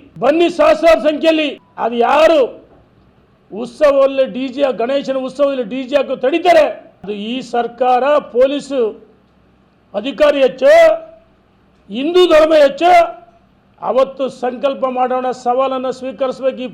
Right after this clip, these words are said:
ಪೊಲೀಸು. ನಾವು ಮಾಡೇ ಮಾಡ್ತೀವಿ. ಯಾವುದೇ ಕಾರಣಕ್ಕೂ ನಿಮ್ಮ ಷರತ್ತುಗಳಿಗೆ ನಾವು ಕ್ಯಾರೆ ಅನ್ನಲ್ಲ. ನೂರೆಂಟು ಷರತ್ತುಗಳು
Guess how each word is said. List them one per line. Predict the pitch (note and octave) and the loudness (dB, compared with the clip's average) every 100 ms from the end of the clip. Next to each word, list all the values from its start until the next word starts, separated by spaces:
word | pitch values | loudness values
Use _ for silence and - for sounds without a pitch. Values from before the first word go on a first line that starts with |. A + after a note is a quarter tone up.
| G#3+ | -4
ಪೊಲೀಸು. | C4 A#3+ A3+ G#3+ - _ _ _ _ _ _ _ | -4 -4 -10 -10 -12 _ _ _ _ _ _ _
ನಾವು | F#3 G#3 F#3+ | -10 -6 -2
ಮಾಡೇ | D#4 F4 F4 | 2 4 4
ಮಾಡ್ತೀವಿ. | D#4 D4+ C#4 F4+ F#4+ F#4 _ _ _ _ _ _ _ - | 0 -2 -4 -2 -4 -10 _ _ _ _ _ _ _ -14
ಯಾವುದೇ | F3 F3 G#3 A#3 B3 B3 A#3+ B3+ B3 A#3+ | -10 -6 -2 0 0 0 0 0 0 -2
ಕಾರಣಕ್ಕೂ | B3 A#3+ A#3+ A#3 B3 A#3+ G#3 E3+ - _ _ _ _ _ _ _ - | -2 -2 -6 -8 -4 -4 -4 -8 -20 _ _ _ _ _ _ _ -18
ನಿಮ್ಮ | G3+ B3 B3+ B3+ | -10 -8 -6 -6
ಷರತ್ತುಗಳಿಗೆ | B3 C4+ C#4+ C#4+ C#4+ C#4+ C#4+ B3 - _ _ _ _ _ _ _ _ _ _ _ _ G3 | -2 0 0 -2 -6 -2 0 -2 -8 _ _ _ _ _ _ _ _ _ _ _ _ -8
ನಾವು | A#3 B3 B3 | -6 -4 0
ಕ್ಯಾರೆ | C#4 E4+ F4 | 4 6 6
ಅನ್ನಲ್ಲ. | E4+ D4 G#3 - _ _ _ - | 4 2 -2 -10 _ _ _ -12
ನೂರೆಂಟು | G#3 C#4 D#4+ D#4+ G#3 F3 - - _ - | -6 0 0 2 0 0 -2 -18 _ -8
ಷರತ್ತುಗಳು | B3+ C#4+ D4 C#4 | -2 2 0 0